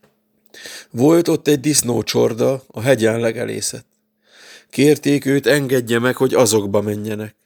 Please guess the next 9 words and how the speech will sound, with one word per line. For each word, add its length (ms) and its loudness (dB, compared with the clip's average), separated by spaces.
Megengedte 640 -4
nekik. 480 -12
Az 160 -2
ördögök 540 4
erre 240 4
kimentek, 720 -4
megszállták 720 0
a 60 -8
disznókat, 720 -8